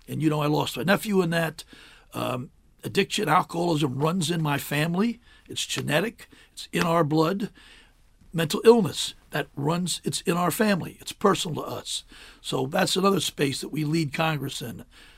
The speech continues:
Uh, the last session, hundred seventeenth, we put together a biggest task force in ca-, Congress, bipartisan, hundred forty-one members on mental ill-, mental health and substance use disorder,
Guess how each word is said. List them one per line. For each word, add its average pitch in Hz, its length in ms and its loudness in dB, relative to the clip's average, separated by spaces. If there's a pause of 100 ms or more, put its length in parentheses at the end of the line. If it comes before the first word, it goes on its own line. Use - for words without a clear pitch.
(180)
Uh, 123 220 -6
the 151 100 -2
last 202 340 2
session, 202 360 4
hundred 185 320 0
seventeenth, 196 640 0 (880)
we 226 100 -4
put 226 220 6
together 165 480 2
a 139 180 -2 (540)
biggest 285 280 2
task 226 320 2
force 196 280 4
in 151 80 -6
ca-, 160 320 2
Congress, 151 600 -4 (440)
bipartisan, - 800 4 (360)
hundred - 320 2
forty-one 185 540 2
members 131 500 -4 (500)
on 139 360 -2 (440)
mental 190 340 4
ill-, 202 340 2
mental 180 260 6
health 175 400 4 (300)
and - 120 -10
substance 180 520 0
use 170 200 0
disorder, 135 600 -2